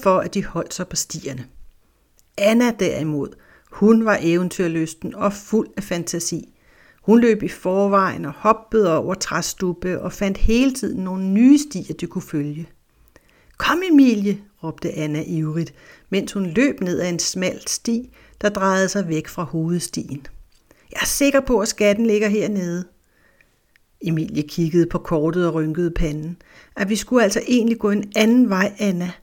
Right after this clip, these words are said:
svarede hun tøvende. "Kortet viser slet ikke den her sti."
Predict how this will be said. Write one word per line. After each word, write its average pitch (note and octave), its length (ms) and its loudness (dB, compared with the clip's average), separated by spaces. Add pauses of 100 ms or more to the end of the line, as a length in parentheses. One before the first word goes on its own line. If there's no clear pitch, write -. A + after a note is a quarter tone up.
(420)
svarede D#3 400 -6
hun D#3+ 160 -8
tøvende. D#3 480 -6 (460)
"Kortet G#3+ 380 4
viser A3+ 280 0
slet G#3 260 2
ikke A#3 220 2
den G3+ 100 0
her G#3 140 -2
sti." - 440 -6